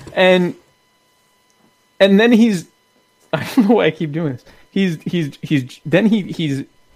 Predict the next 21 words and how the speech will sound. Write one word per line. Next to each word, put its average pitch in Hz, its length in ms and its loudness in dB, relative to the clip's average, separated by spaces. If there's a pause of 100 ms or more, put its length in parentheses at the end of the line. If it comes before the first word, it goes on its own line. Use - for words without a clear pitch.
(540)
accosting 190 720 0
young 151 360 4
women, 117 380 2 (460)
impressionable 160 640 -2
young 131 420 0 (240)
women 123 300 2
trying 123 260 0
to 120 60 -2
get 120 120 0
a 113 60 -6
start - 460 -2 (280)
in 127 180 0
the 120 280 -4 (280)
world 127 280 0
of, 113 120 -2
I 113 120 -4
guess, 110 180 -6
in 117 160 -4
this - 140 -10
case, 117 240 -4
theater. 170 420 2